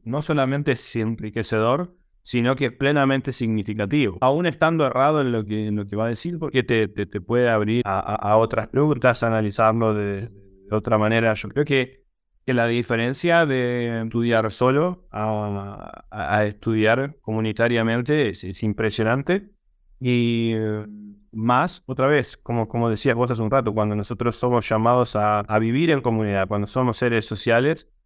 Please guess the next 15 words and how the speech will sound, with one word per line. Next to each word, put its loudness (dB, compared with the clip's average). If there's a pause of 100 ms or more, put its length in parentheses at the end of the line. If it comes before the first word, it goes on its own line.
(120)
no 0
porque 0
casualmente 0
seamos 0
así, -2
sino -2
porque -2 (120)
Dios 2
nos 2
creó 2
así, -2
¿no? -2
Su, -6
su -10
creatividad 2